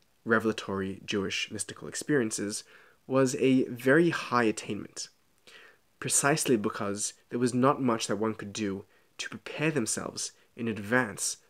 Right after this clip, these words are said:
for such a revelation, as opposed to other modes of revelation.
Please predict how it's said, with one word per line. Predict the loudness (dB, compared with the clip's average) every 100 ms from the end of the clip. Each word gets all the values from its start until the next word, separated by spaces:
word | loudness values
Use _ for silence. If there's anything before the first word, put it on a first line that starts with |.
| _
for | -4 4 4
such | 4 -2
a | -2
revelation, | -2 -2 -2 -4 -8 -14 _
as | -10 -8
opposed | -6 -2 -2 -2
to | -4
other | 0 0
modes | 2 0 0
of | -4
revelation. | -6 -6 -8 -10 -12